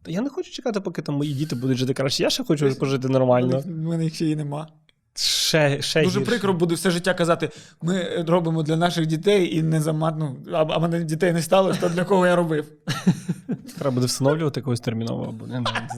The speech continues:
Speaker 1: знаю.
Speaker 2: І помираєш щасливо. Такий: "Ні, ну, ди-, але дитина житиме, житиме гарно".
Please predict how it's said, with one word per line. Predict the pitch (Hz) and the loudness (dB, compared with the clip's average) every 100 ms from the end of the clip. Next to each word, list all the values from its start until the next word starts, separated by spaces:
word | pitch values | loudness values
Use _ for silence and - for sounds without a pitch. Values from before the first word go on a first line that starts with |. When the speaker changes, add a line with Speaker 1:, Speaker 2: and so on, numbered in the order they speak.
| 113 | -10
Speaker 1:
знаю. | 117 - - - _ _ _ | -12 -12 -14 -16 _ _ _
Speaker 2:
І | 214 | -2
помираєш | 175 156 165 | 0 2 2
щасливо. | - 151 127 117 | -2 -6 -6 -8
Такий: | 143 | -8
"Ні, | 139 127 | -10 -8
ну, | 139 | -8
ди-, | 139 135 | -8 -8
але | 143 147 | -6 -6
дитина | 139 139 165 143 | -8 -10 -10 -10
житиме, | 131 127 113 120 - _ _ _ 127 | -12 -18 -20 -20 -20 _ _ _ -20
житиме | 120 - 110 | -20 -20 -20
гарно". | 110 110 | -18 -18